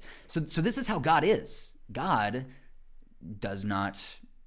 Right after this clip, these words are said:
you know, have, have hatred. He doesn't murder. D-, God does not lie. God does not covet. God does not,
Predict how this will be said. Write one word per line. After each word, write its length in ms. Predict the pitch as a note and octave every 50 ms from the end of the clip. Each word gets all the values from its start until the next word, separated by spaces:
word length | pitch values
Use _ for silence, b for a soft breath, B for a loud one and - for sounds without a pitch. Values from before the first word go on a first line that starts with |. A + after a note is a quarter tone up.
| - - -
you 100 | - F#2+
know, 60 | G2
have, 340 | G2 F2 G#2+ G#2+ G#2 G2 -
have 200 | - G2+ G2+ - -
hatred. 320 | - - A2+ G#2 - - E2+
He 40 | F#2+
doesn't 220 | G2+ G2+ G#2+ G#2 G#2
murder. 360 | G2 G2+ G2+ F2+ D#2+ D#2+ E2
D-, 100 | E2 F#2+
God 280 | - - G2+ F#2 F#2+ F#2+
does 140 | G2+ F2+ -
not 220 | G#2 F#2 - F#2+
lie. 380 | F2+ F#2 F2+ F#2 F2+ E2+ D#2+ D2+
God 240 | D2+ F2 E2+ F2 E2
does 140 | F2+ E2+ -
not 220 | F#2 E2+ - -
covet. 400 | - - - G#2+ F2+ F2+ - -
God 240 | G2 F2+ F2 F#2 F#2+ F#2
does 140 | G2 F#2+
not, 240 | G#2 G#2 F#2+ F2+ B